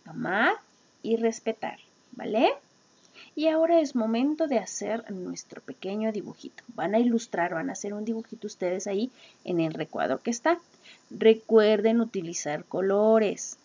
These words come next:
Sí, son muy importantes que a todos sus dibujos les pongan color. ¿Y qué creen? Por arte de magia yo también hice mi dibujo y va a aparecer.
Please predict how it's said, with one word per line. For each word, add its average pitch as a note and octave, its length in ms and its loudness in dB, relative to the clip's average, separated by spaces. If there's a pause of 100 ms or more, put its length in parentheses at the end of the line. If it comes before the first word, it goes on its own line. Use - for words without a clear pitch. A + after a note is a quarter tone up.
(120)
Sí, E3 340 -10
son F3+ 260 -8
muy A3+ 140 0
importantes G3 600 -2
que - 160 -8
a - 60 -8 (140)
todos C#4 480 2
sus G3+ 200 -8
dibujos F#3+ 420 -4
les F#3 220 -6
pongan E3 440 -12
color. A#3+ 420 2 (1160)
¿Y A3 140 2
qué G3+ 180 -2
creen? D3 320 -4
Por F3+ 140 -6
arte G3 300 0
de G3+ 100 0
magia G3 320 -2
yo F3+ 140 0
también F#3 340 -4
hice F3 200 -6
mi F3 100 -4
dibujo B3 560 0
y E3+ 180 -6
va F3 120 -2
a F#3+ 80 0
aparecer. C4 640 0